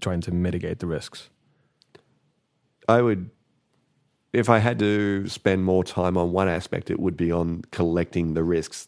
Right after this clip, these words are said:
Speaker 2: the chance that we're gonna have to do more work because performance is slow, the chance that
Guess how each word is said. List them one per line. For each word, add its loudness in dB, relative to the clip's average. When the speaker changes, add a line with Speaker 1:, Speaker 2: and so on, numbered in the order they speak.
Speaker 2:
the -2
chance 0
that 0
we're 0
gonna 0
have -4
to -10
do -2
more 2
work 0
because -4
performance -6
is -10
slow, -4
the -2
chance 2
that 0